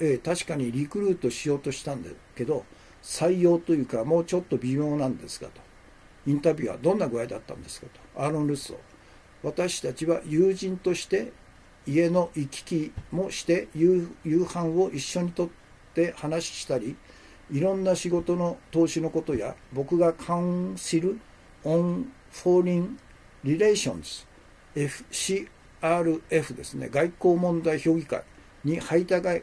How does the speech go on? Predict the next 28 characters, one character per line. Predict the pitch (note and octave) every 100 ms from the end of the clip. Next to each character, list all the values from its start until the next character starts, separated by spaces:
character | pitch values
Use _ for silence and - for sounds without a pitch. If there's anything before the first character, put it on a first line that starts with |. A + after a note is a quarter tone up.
| -
入 | - D#3+ F#3
り | F#3
た | F3
い | D#3
か | B2+
ど | A#2+
う | G#2+
か、 | - - - - - - -
入 | E3+
り | F#3+
た | F3+
い、 | E3 -
入 | - E3+
り | F#3
た | F3
い |
な | D3 C3
ら | -
ば | C#3+ D3 -
推 | - - F#3+ -
薦 | F#3
状 | E3+ E3
が | D#3+
い | D3
る | D#3+
よ | - -
と |
か、 | - G2